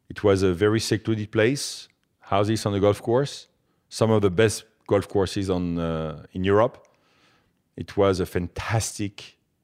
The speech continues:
vacation time, quiet, no phone, just, uh, my wife and I, and we had the,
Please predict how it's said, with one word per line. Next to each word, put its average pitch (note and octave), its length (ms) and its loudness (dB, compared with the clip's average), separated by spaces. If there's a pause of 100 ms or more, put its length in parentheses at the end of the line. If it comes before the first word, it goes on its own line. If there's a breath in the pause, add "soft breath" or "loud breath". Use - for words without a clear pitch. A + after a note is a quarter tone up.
(180)
vacation F2 500 -4
time, G#2+ 340 -4 (640)
quiet, G#2+ 640 0 (280)
no F#2+ 180 0
phone, A2+ 480 0 (880)
just, - 380 -4
uh, E2 420 0 (320)
my E2+ 180 -2
wife F2+ 280 0
and F#2 100 -2
I, A2+ 340 -4 (720)
and D#2+ 280 -4
we F2 100 2
had F2 220 -2
the, D#2 420 -4